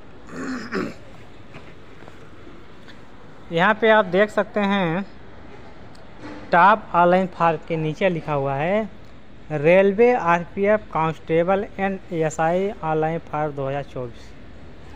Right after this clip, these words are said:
चलिए यहाँ पे हम क्लिक करते हैं। क्लिक करने के बाद देखिए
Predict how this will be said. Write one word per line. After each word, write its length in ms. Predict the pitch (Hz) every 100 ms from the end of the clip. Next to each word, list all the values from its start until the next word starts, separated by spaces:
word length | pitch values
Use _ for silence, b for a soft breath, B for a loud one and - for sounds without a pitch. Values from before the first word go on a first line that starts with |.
| - - - - -
चलिए 160 | 185 208
यहाँ 160 | 202 202
पे 80 | 202
हम 60 |
क्लिक 240 | - 185 196
करते 200 | 180 165
हैं। 180 | 165 185 - - - - - - - - - - - - - - - - - - - - - - - - - - - - - - - - -
क्लिक 240 | - 220 226
करने 160 | 226 226
के 80 |
बाद 160 | 220 226
देखिए 400 | 196 208 220 214